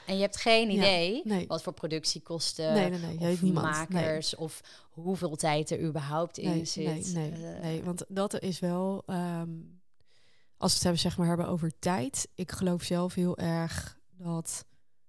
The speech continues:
Speaker 2: je heel erg kunt creëren vanuit flow en vanuit je
Speaker 1: Mhm.
Speaker 2: frequentie, vanuit een hoge frequentie. Maar ik geloof ook dat je er de nodige tijd in moet investeren.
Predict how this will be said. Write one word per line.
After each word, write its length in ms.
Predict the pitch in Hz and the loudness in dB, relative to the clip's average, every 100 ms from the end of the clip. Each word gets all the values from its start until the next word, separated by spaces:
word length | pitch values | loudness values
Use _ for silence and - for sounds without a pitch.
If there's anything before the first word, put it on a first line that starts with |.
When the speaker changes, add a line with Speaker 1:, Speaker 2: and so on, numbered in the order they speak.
| - - - - - - - - - - - - - - - - - - - | -20 -20 -20 -20 -20 -20 -20 -20 -20 -20 -20 -20 -20 -20 -20 -20 -20 -20 -20
Speaker 2:
je 140 | - 202 | 4 10
heel 220 | 190 254 | 10 10
erg 160 | 233 - | 4 0
kunt 220 | 208 - | 0 0
creëren 440 | - 180 196 196 | 0 4 4 4
vanuit 300 | - 170 160 | 2 0 0
flow 420 | - - 175 220 277 | -2 0 2 2 -2
en 100 | 180 | -2
vanuit 260 | 175 170 151 | 0 2 2
je 60 | |
Speaker 1:
Mhm. 100 | 160 | 0
Speaker 2:
frequentie, 520 | - - 98 - - 202 | -4 -2 -4 -2 -2 2
vanuit 240 | 185 170 | 2 4
een 80 | 165 | 2
hoge 260 | 165 190 | 2 0
frequentie. 680 | 175 160 - 180 214 - 277 - - | -2 -4 -2 0 0 -4 -8 -12 -4
Maar 160 | 175 | -2
ik 180 | - 180 | -2 -2
geloof 360 | - 180 180 - | 0 0 -2 -4
ook 460 | - 202 220 - - - - - - | -4 -2 -4 -10 -14 -20 -20 -20 -4
dat 200 | 202 180 | -2 0
je 60 | 185 | 2
er 140 | 175 | 2
de 80 | 170 | 2
nodige 460 | 170 175 180 - - | 4 4 2 0 -2
tijd 500 | 190 208 285 - - - - - - - - - - | -2 -2 -4 -6 -10 -16 -20 -20 -20 -20 -20 -20 -2
in 120 | 190 | 2
moet 160 | 185 180 | 2 2
investeren. 880 | 180 160 - 196 196 214 240 302 | 0 0 -2 0 0 -2 -4 -6